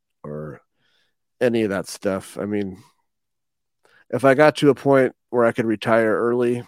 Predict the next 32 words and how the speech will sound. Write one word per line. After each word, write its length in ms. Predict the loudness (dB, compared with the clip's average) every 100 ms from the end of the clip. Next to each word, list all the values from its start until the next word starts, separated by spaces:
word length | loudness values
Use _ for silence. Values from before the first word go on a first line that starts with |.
| _
from 160 | -10 -4
mastering, 680 | -2 -2 -2 -2 0 -2 -8 _ _ _ _ _ _ _ _ _ _ _ _ _ -20 _ _ _ -4
it 100 | -2
might 200 | 0 -2
be 80 | -4
fun 340 | -2 -2 -2
to 100 | -6
do 180 | -4 -4
a 40 |
band 320 | -2 -4 -4
again 320 | -6 -6 -6 -6
or 80 |
something, 400 | -10 -12 -10 -10
but 120 | -8 -6 -6 -6
I, 40 | -8
I 40 |
just 160 | -8 -8
can't 240 | -8 -8
do 120 | -10
both. 640 | -8 -6 -6 -8 -16 -20 _ _
Um, 420 | -18 -16 -18 -20 -20 _ _ _ _ _ _ _ _ _ _ _ _ _ _ _ _ _
just 240 | -2 0
from, 300 | 2 2 2 -6
yeah, 220 | -2 -2
I 60 | -2
mean, 240 | -6 -8 -16 _ _
luckily 320 | -2 4 4
I, 280 | 6 4 2
I 20 |
got 220 | 4 4
earplugs 520 | 4 0 2 0 0 -4
about 300 | -4 -4